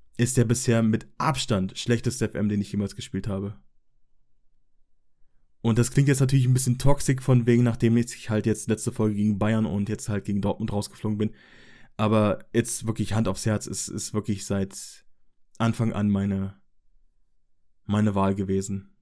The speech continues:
Dass, wenn nichts Gutes für den F M vierundzwanzig oder F M fünfundzwanzig kommt, dass ich dann höchstwahrscheinlich mit dem F M aufhöre.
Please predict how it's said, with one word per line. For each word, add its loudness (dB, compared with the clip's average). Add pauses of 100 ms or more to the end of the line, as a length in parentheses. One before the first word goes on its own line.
(140)
Dass, -6
wenn 2
nichts 4
Gutes 4
für 2
den 2
F -4
M 4
vierundzwanzig -2
oder -2
F -6
M -4
fünfundzwanzig -4
kommt, -4 (760)
dass -4
ich -6
dann 2
höchstwahrscheinlich -4
mit -2
dem -4
F -6
M -4
aufhöre. -10